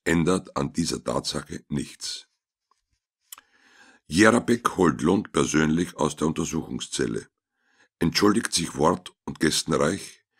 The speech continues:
gibt den Pass zurück und berichtet, das Männchen, ein Italiener, habe inzwischen zugegeben, dass Lund nichts mit dem Heroin zu tun habe. Lund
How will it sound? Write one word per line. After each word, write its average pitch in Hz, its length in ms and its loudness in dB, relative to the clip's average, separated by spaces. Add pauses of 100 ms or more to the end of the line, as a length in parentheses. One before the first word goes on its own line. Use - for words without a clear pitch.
(280)
gibt - 220 -2
den 73 140 -4
Pass 71 260 0
zurück - 560 -6 (140)
und 73 160 -6
berichtet, 87 640 0
das - 240 -4
Männchen, 87 680 -6
ein 73 80 -6
Italiener, 71 640 -4 (460)
habe 95 220 2
inzwischen 92 560 0
zugegeben, 95 680 0
dass 69 200 -4
Lund 85 420 -2
nichts - 640 -2
mit 71 180 -6
dem 71 100 -4
Heroin 71 460 0
zu 87 140 -10
tun 65 300 -4
habe. - 320 -14 (960)
Lund 98 480 2